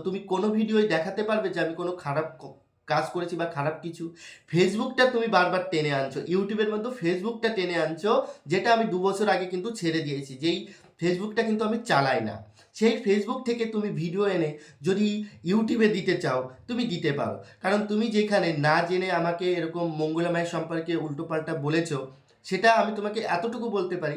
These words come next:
তোমাকে কিন্তু আমি কোনো খারাপ কথা বলিনি যে তুমি নিজের মায়ের সাথে সন্তানকে শোয়াতেও অবধি পারো, তাহলে তুমি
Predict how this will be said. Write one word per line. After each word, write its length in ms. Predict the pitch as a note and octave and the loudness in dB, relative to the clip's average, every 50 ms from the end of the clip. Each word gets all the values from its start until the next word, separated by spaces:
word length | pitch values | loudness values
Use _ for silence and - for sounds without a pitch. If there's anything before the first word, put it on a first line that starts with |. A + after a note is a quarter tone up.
| - - | -6 -4
তোমাকে 260 | F3+ F3+ G3 G3 A3 | -2 -2 -2 -2 -2
কিন্তু 240 | G#3+ A3 G#3+ G#3+ A3+ | -4 -6 -4 -4 -2
আমি 120 | G#3 G#3+ G#3+ | -2 -2 -2
কোনো 140 | G#3 G3+ G#3+ G#3 - - | -2 -2 -4 -6 -6 -4
খারাপ 220 | D#3+ E3+ G#3 G#3+ G#3+ A3 | -2 -2 0 -2 -2 -2
কথা 160 | A3 G#3+ A3+ | -2 -2 -2
বলিনি 380 | G#3+ G3 F#3 E3+ D#3+ D3+ D3 D#3 - - - - _ _ | -2 -2 -2 -2 -4 -4 -6 -8 -10 -12 -18 -20 _ _
যে 100 | D3 F3 | -6 -4
তুমি 280 | F3+ F3 F#3 F#3+ G#3 G3+ F3 E3+ - - - - C3+ | -4 -2 -2 -2 0 0 -2 -2 -6 -8 -12 -8 -4
নিজের 320 | C#3+ E3+ E3 E3+ G#3 G#3 F#3+ | -2 -2 0 2 2 2 2
মায়ের 340 | D#3+ D3+ D3 D#3 G3 G#3+ G#3+ - | 2 0 2 2 2 0 -2 -2
সাথে 220 | G3+ F#3+ - E3 D3 D3 | -4 -4 -4 -6 -8 -10
সন্তানকে 640 | - - D3 D3 D#3 - F#3 F3+ F3+ F3 - D3 C#3+ | -8 -4 -4 -4 -4 -2 -4 -4 -4 -4 -6 -8 -10
শোয়াতেও 580 | - - - D3 D3 E3 - B3+ - F#3+ F#3+ F#3+ F3+ E3 | -12 -12 -10 -6 -4 -4 -4 -2 -2 -2 0 0 0 0
অবধি 220 | D3 - C3 C#3 C#3 C3 | -2 -4 -6 -8 -6 -4
পারো, 200 | A2+ G#2+ G2+ G#2 G#2+ - - - - _ _ - | -4 -4 -4 -6 -10 -12 -16 -20 -20 _ _ -6
তাহলে 280 | D3+ D3+ D#3+ E3+ F3 | -4 -4 -2 -2 -2
তুমি 220 | F3 E3+ E3+ F3 | -4 -4 -6 -6